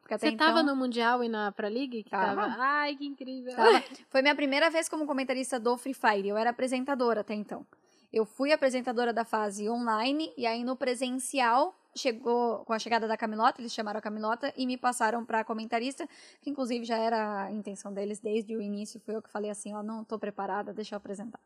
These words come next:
Speaker 1: É, então foi a minha primeira vez como comentarista, aquele evento presencial, com a presença
Speaker 2: Incrível.
Speaker 1: do público, simplesmente excepcional,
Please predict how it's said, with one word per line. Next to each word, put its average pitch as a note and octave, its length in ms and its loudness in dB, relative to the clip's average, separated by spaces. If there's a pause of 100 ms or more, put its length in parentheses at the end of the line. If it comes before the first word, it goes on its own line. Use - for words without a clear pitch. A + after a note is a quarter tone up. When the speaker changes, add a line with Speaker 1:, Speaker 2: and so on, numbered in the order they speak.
(640)
Speaker 1:
É, A3+ 480 2 (360)
então A#3 240 0
foi A#3+ 100 0
a A#3 40 4
minha A#3 120 -2
primeira A3 280 -2
vez G#3 160 -2
como G#3 180 -8
comentarista, A3+ 800 -2
aquele A3+ 240 -2
evento G#3+ 300 -4
presencial, G#3 640 -2
com - 80 -12
a - 20 -20
presença G#3+ 320 -8
Speaker 2:
Incrível. A#3 340 -2
Speaker 1:
do B3 60 0
público, A#3 480 0
simplesmente A#3+ 720 -8 (160)
excepcional, A#3 560 2